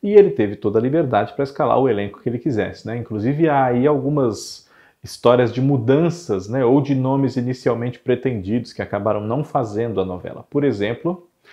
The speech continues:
é, Lucélia Santos e Bruna Lombardi estiveram nas considerações iniciais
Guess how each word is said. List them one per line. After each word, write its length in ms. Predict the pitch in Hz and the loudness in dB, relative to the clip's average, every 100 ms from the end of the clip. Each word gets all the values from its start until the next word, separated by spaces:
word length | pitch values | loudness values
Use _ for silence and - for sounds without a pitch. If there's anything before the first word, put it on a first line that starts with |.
| - - _ - | -20 -20 _ 0
é, 680 | 117 113 110 107 104 104 127 | 4 4 4 2 2 0 2
Lucélia 500 | 139 139 147 147 131 | 2 4 4 4 2
Santos 580 | - 156 175 170 139 123 | 0 0 0 2 2 2
e 60 | |
Bruna 380 | 113 120 175 170 | 0 2 2 4
Lombardi 840 | 139 117 98 120 147 107 95 92 - | 2 0 2 4 4 0 -6 -10 -8
estiveram 680 | 117 - 143 110 117 120 131 | -8 -4 -4 -2 0 2 0
nas 220 | 127 113 | -4 -8
considerações 720 | - 120 120 113 110 - 113 107 | -8 -10 -4 -2 -4 -6 -12 -10
iniciais 760 | 107 104 117 101 104 - - | -10 -8 -6 -4 -4 -8 -18